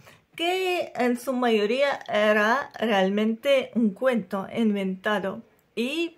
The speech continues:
por eso, tal como él también decía que había estado en China, pues nació la expresión un cuento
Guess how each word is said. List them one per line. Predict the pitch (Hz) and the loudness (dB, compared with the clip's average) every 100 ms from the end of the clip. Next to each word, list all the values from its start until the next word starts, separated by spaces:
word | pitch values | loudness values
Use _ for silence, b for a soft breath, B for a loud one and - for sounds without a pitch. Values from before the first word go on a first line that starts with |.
| _ | _
por | - 233 | 2 6
eso, | 233 262 - 359 392 B B B - | 6 4 0 -2 -2 B B B 2
tal | 220 220 | 4 4
como | 220 214 208 214 202 - | 2 0 2 2 2 2
él | 214 208 208 | 0 0 2
también | 214 208 214 214 233 240 247 B B B B B - | 2 2 2 2 2 2 -2 B B B B B -8
decía | 190 240 247 - 214 202 226 233 | 6 8 6 2 0 4 4 4
que | 262 | 4
había | 214 208 214 | 4 6 4
estado | 226 240 226 233 | 4 4 4 6
en | 254 247 | 2 -2
China, | - 220 220 233 359 - _ b b _ - | -8 -2 0 0 -2 -6 _ b b _ 0
pues | 220 220 | 0 2
nació | 233 247 - 220 196 202 254 339 339 - | 2 2 0 -2 0 2 2 2 0 0
la | 226 196 | 2 0
expresión | 190 - 190 196 - 214 226 | 0 -4 -4 -4 -2 0 0
un | 262 226 | -4 -8
cuento | 196 196 196 233 | -6 -6 -4 -6